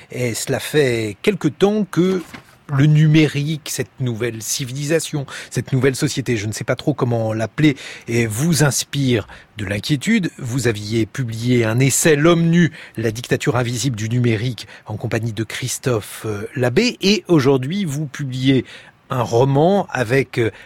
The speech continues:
des thèmes communs, en tout cas du point de vue de l'inquiétude que cette société nouvelle vous inspire, ce roman Transparence. Pourquoi y a-t-il, selon vous, péril en la demeure ?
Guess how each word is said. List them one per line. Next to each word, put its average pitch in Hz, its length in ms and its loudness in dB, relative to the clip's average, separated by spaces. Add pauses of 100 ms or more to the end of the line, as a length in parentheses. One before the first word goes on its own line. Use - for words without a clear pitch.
(100)
des 139 160 0
thèmes 156 280 2
communs, 160 280 2
en 117 140 -4
tout - 100 -14
cas 151 100 4
du - 120 -6
point 131 200 -2
de 123 60 0
vue 131 200 -2 (300)
de 123 100 2
l'inquiétude 139 640 0
que 135 120 -2
cette - 340 -6
société - 560 -4
nouvelle 139 380 2
vous 113 340 -6
inspire, 151 520 -2
ce - 120 -12
roman 110 380 -6 (180)
Transparence. 147 680 -4 (500)
Pourquoi 240 340 -2
y 180 120 0
a-t-il, 175 280 -2
selon 139 280 2
vous, 151 220 0
péril 135 520 0 (160)
en 131 100 -2
la 117 100 2
demeure ? 107 440 -2